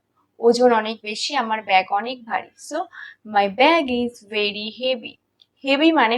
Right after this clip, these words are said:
হচ্ছে ভারী। So, my bag is very heavy। তো দেখো,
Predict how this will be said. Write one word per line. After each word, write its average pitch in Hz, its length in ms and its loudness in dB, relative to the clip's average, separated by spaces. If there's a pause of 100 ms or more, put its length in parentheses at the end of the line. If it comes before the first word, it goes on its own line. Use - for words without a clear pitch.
হচ্ছে - 340 -10
ভারী। 190 400 -2 (460)
So, 214 140 -10
my 208 220 2 (140)
bag 294 240 4 (180)
is 240 120 -6 (200)
very 214 300 -4 (120)
heavy। 208 320 -10 (460)
তো 262 40 -10 (100)
দেখো, 254 160 8